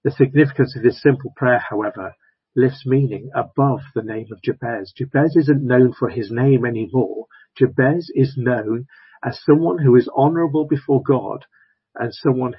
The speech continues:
who prayed to God a very special prayer. Jabez diligently, uh, studied and obeyed the Lord and prayerfully trusted God to direct his life. So much so that the city where the scribes lived na-, was named after Jabez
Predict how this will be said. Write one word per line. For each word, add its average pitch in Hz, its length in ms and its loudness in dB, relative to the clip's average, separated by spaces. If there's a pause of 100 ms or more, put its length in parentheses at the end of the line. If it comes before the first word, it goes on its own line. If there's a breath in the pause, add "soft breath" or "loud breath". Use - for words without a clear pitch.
who 131 180 -4
prayed 131 300 2
to 135 80 -6
God 113 420 -4
a 113 100 -6
very 104 420 -4
special - 560 -12
prayer. - 180 -10 (1600)
Jabez 120 560 2 (260)
diligently, 120 760 2 (160)
uh, 107 220 -10
studied 127 440 -2
and 113 100 -8
obeyed 117 320 -6
the 120 80 -4
Lord 113 380 -2 (300 soft breath)
and 113 140 -8
prayerfully 143 380 0
trusted - 480 -4
God 139 240 2
to 131 100 -18
direct 123 400 -4
his 120 160 -8
life. 110 320 -4 (600)
So 180 200 4
much 170 220 -4
so 139 220 2
that 117 160 -2
the 123 60 -6
city 156 380 -2
where 135 180 0
the 123 80 -2
scribes 135 440 -2
lived 127 240 0
na-, 135 300 -2
was 120 240 -4
named 135 340 -2
after 127 240 -6
Jabez 120 560 -4